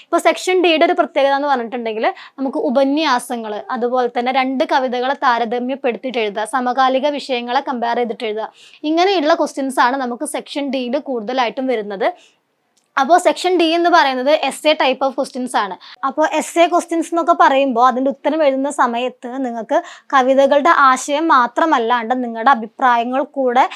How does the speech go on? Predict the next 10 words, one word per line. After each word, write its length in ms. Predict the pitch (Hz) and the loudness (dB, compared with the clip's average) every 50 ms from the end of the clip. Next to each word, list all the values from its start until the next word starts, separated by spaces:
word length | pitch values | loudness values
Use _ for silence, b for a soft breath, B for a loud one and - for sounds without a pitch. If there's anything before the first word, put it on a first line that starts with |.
| B B B - | B B B -2
ആ, 140 | 254 254 247 | -2 0 0
രേഖപ്പെടുത്താനുള്ള 760 | 240 247 233 247 247 254 285 254 254 - 262 247 240 240 254 | 0 0 0 -2 -2 -2 -2 -4 -2 -4 -6 -6 -2 0 0
ഒരു 80 | 262 | 2
അവസരം 440 | 262 240 233 233 - 262 220 240 240 | 2 0 0 -2 -6 -6 -6 -6 -6
കൂടെയാണ്. 800 | 233 240 240 247 262 254 220 214 226 277 311 - - - - - 262 | -6 -4 -2 -2 0 -2 -2 -2 -4 -8 -10 -12 -16 -20 -6 -4 0
അപ്പോൾ 140 | 240 302 | 2 2
നിങ്ങൾക്ക് 380 | 311 311 302 294 285 277 - 311 339 339 - 302 | 2 2 2 0 -2 -2 2 4 4 4 4 0
essay 220 | 254 - 294 285 | -2 -2 -2 0
type 260 | 277 294 277 277 285 | 2 2 2 2 0
of 40 | 311 | -2